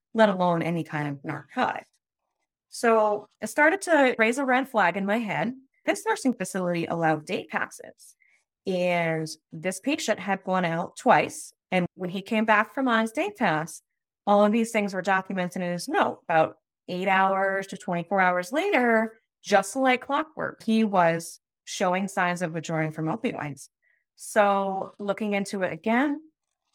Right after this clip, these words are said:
uh, the last time that he displayed these behaviors, that lined up exactly with his day pass. And then approximately four days later, maybe five days later, is when he went into septic shock and was brought to the hospital.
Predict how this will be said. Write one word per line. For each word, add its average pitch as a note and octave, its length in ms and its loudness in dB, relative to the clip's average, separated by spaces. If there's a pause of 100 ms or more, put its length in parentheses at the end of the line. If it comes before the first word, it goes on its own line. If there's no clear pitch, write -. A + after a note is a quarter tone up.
(120)
uh, F#3 160 -6
the F3+ 140 -6
last F#3+ 320 0
time A3+ 180 2
that G3 120 0
he G3 120 -6
displayed E3+ 400 -2
these E3 160 -6
behaviors, E3+ 760 -4
that F3+ 500 2
lined E3 320 0
up C#3 180 -4
exactly D3+ 640 0
with E3+ 400 -2 (180)
his D#3 460 -2
day D#3+ 240 0
pass. D#3 380 -4
And E3+ 320 0
then D#3+ 480 2
approximately E3 640 -2
four A#3+ 220 0
days A#3+ 280 0
later, B3+ 380 2
maybe F#3+ 320 -4
five F#3+ 240 -2
days G#3 220 -2
later, G#3 420 0 (280)
is F3+ 140 -2
when F3 220 0
he F#3 80 -2
went E3+ 260 0
into D#3+ 200 -8
septic - 400 -8
shock A3 420 2 (220)
and E3 200 -2
was D#3 200 -2
brought - 200 -4
to F3+ 60 -12
the G3+ 60 -4
hospital. F3+ 640 -2